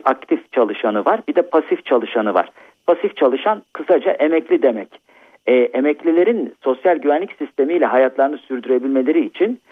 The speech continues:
e, bir başparmak kuralı dört aktif çalışanın bir pasif çalışana bakması lazım. Türkiye'de bu durum bir nokta üç aktif çalışan bir tane emekliye bakıyor.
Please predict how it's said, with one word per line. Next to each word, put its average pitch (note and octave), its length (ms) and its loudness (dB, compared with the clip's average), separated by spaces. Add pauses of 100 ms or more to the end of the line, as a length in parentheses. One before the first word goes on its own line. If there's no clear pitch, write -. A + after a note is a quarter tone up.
(300)
e, A2+ 260 4
bir F3+ 180 -2
başparmak A#2+ 640 -2
kuralı C#3 480 0
dört G3 360 0
aktif - 480 -4
çalışanın B2 640 -2 (500)
bir G#3+ 180 4
pasif - 400 -4
çalışana G#2+ 480 -2
bakması G#2 420 -4
lazım. A2 420 0 (340)
Türkiye'de B2+ 540 0
bu D#3+ 140 -2
durum D#3 360 0 (120)
bir D3 400 -2
nokta C3 420 0 (100)
üç F3+ 220 -4 (200)
aktif - 460 -4
çalışan B2+ 540 -2 (240)
bir A#3 80 -6
tane D3+ 280 0
emekliye B2+ 480 2
bakıyor. F#2+ 340 -2